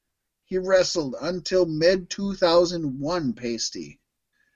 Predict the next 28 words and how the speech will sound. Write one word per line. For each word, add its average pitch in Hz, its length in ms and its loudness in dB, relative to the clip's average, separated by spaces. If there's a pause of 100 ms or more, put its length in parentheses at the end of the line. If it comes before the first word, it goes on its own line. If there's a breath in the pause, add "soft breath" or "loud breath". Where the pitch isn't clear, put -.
(560)
Thirty 233 320 6
years, 214 560 4
three 269 360 4
decades. 180 920 -2 (480)
Actually, 240 420 2
into 202 460 0
four, 180 380 -6
into 254 320 6
four 208 320 4
decades, 120 480 -2
but 135 200 -10
three 214 180 -2
decades 175 400 2
of 131 80 -4
wrestling. 113 420 -4 (460 loud breath)
He's 208 180 2
best 226 400 4
known 233 300 4
for 202 220 4
his 170 140 6
samurai 202 720 4
warrior 170 520 6
gimmick 139 420 -4
in 147 120 -4
the 139 200 -2
eighties 156 340 0
and 151 140 -4
nineties. 147 640 -2